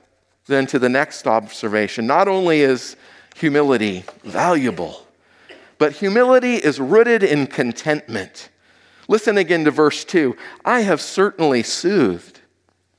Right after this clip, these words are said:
and quieted my soul. Like a weaned child resting against his mother, my soul within me is like a weaned child."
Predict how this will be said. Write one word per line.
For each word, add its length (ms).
and 220
quieted 800
my 200
soul. 600
Like 200
a 80
weaned 680
child 540
resting 460
against 460
his 180
mother, 460
my 180
soul 640
within 480
me 260
is 160
like 240
a 80
weaned 680
child." 680